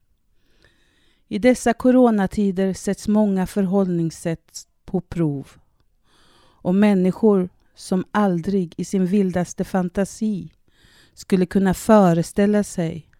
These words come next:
att ställas inför separationer bland sina medmänniskor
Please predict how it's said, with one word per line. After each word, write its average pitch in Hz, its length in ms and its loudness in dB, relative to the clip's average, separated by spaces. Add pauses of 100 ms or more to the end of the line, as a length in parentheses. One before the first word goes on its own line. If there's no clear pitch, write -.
(460)
att - 180 -8
ställas 190 800 -2 (200)
inför 180 440 -2
separationer 180 1120 -2 (1200)
bland 175 360 0
sina 170 320 -2
medmänniskor 147 1000 -6